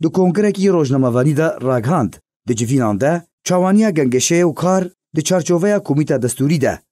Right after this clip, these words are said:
hatine gengeşekirin. Yekem rûniştina derbarê dareştina reşnivîsa destûrî li gorî reşnivîsên hatî destpêşxerîkirin û qunaxa gengeşeya vekirî bi dawî hat.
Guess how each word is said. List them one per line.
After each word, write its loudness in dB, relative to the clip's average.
hatine -2
gengeşekirin. 0
Yekem 0
rûniştina 0
derbarê 0
dareştina 0
reşnivîsa -2
destûrî 0
li 2
gorî 2
reşnivîsên 0
hatî 0
destpêşxerîkirin -2
û -6
qunaxa 2
gengeşeya 0
vekirî -2
bi -2
dawî 2
hat. -2